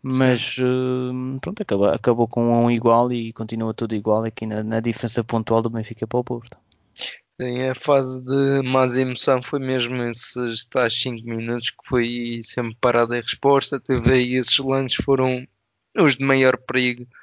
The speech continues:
Speaker 1: foram mesmo os do Benfica, que já falaste, e foi onde o, podia o jogo ter caído de qualquer uma dos lados e acabou por ficar, eh, empatado.
Speaker 2: E
Speaker 1: Hum.
Speaker 2: aqui também destacar o,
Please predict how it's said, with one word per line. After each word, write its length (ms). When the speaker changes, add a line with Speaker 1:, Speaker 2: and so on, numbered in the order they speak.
Speaker 1:
foram 140
mesmo 320
os 100
do 80
Benfica, 580
que 100
já 140
falaste, 580
e 100
foi 580
onde 280
o, 760
podia 400
o 100
jogo 260
ter 140
caído 280
de 60
qualquer 400
uma 600
dos 300
lados 520
e 220
acabou 340
por 120
ficar, 380
eh, 220
empatado. 680
Speaker 2:
E 500
Speaker 1:
Hum. 80
Speaker 2:
aqui 200
também 260
destacar 540
o, 340